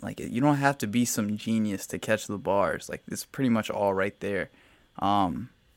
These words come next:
the West Side Gun, Keisha Plum record, Foley.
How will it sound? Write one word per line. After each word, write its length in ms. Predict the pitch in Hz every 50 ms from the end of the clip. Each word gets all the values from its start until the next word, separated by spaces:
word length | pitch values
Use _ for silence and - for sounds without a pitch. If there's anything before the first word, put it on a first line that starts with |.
| _ _ _ _ _ _ _ _ _ _ - _ _ _ _ _ _ _ - -
the 600 | - - 113 104 98 92 87 71 69 67 69 117 - _ -
West 260 | 110 123 131 131 -
Side 280 | 135 127 123 113 107
Gun, 460 | 98 110 110 113 113 110 110 107 113 - - - - -
Keisha 380 | - - 127 120 - - 98 -
Plum 320 | - - 104 104 101 101
record, 460 | 98 95 - - 101 98 95 82 - -
Foley. 840 | - - - - 95 104 107 110 110 107 107 104 104 101 110 -